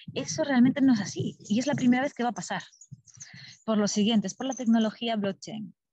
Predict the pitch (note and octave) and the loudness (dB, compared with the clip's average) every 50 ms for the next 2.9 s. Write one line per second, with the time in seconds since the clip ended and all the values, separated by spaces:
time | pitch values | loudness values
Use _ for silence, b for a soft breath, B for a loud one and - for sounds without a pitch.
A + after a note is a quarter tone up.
0 | _ _ _ _ _ - F3+ D#3 D#3 E3 - C4+ - _ _ _ _ _ _ _ | _ _ _ _ _ -4 -4 -2 -2 -2 -6 -8 -12 _ _ _ _ _ _ _
1 | - F#3+ F3+ G3 G3 G3 G3+ - G3+ - G#3 G#3+ B3 C4 - F4 D4 B3+ A3+ G3+ | -10 -6 -2 0 0 0 -2 -4 -4 -2 0 0 0 0 0 0 2 2 4 4
2 | A3 G#3 F3+ E3+ F3+ G#3+ B3+ B3+ - - - - - - - - - | 2 2 0 -2 -4 -4 -4 -6 -8 -12 -12 -14 -14 -16 -16 -16 -18